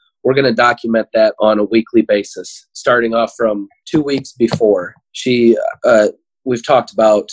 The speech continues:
maybe, maybe keeping a journal of some type, and I'm, I'm gonna, I'm gonna document this very well to, to maybe, if it helps my wife and the struggles that we've went through and her specifically,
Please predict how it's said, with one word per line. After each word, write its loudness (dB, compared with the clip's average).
maybe, 4
maybe 2
keeping -4
a -2
journal 2
of -8
some -6
type, 0
and 0
I'm, 0
I'm -2
gonna, 0
I'm -2
gonna 0
document -2
this -20
very 0
well 0
to, -14
to -8
maybe, 0
if -4
it -2
helps -2
my 0
wife 0
and -6
the -8
struggles 0
that -2
we've 2
went -2
through -2
and -4
her 0
specifically, -2